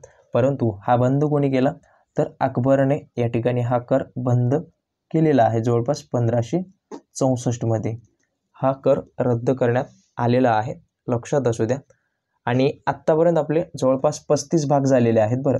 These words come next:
म्हणजे सॉरी, एक्केचाळीस चाळीस झाले, परंतु जवळपास खूप सारे विद्यार्थी वगैरे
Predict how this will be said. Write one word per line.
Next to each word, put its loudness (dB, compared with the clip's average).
म्हणजे -4
सॉरी, 0
एक्केचाळीस 0
चाळीस 0
झाले, 0
परंतु 0
जवळपास 0
खूप -4
सारे 2
विद्यार्थी 0
वगैरे 2